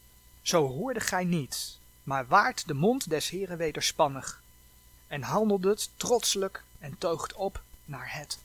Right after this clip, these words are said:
gebergte." Ze deden waar ze zelf zin in hadden. Mozes mocht de boodschap van God doorgeven. Dus je leest in eerste instantie: "Doch als ik tot u sprak", dat was Mozes die het zegt.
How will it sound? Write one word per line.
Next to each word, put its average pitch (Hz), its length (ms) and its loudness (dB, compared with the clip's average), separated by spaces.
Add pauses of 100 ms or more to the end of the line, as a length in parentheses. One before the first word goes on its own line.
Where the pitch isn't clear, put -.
(140)
gebergte." - 520 -10 (2500)
Ze - 160 0
deden 180 320 0
waar 175 180 6
ze 175 120 4
zelf 165 280 4
zin 156 220 0
in 202 100 -2
hadden. 170 280 0 (460)
Mozes 170 380 -2
mocht 175 220 -6
de 139 60 -16
boodschap 170 380 2
van 151 140 -6
God 202 220 -4
doorgeven. 202 540 -4 (360)
Dus 139 140 0
je 156 80 -2
leest 160 300 2
in 151 100 -8
eerste 185 300 0
instantie: 151 480 -2
"Doch 165 160 -2
als 151 160 2
ik - 320 0 (560)
tot - 180 -2
u 143 60 -4
sprak", - 320 4
dat - 160 -10
was - 120 -14
Mozes 160 400 4
die 139 100 -8
het 135 100 -6
zegt. - 360 -4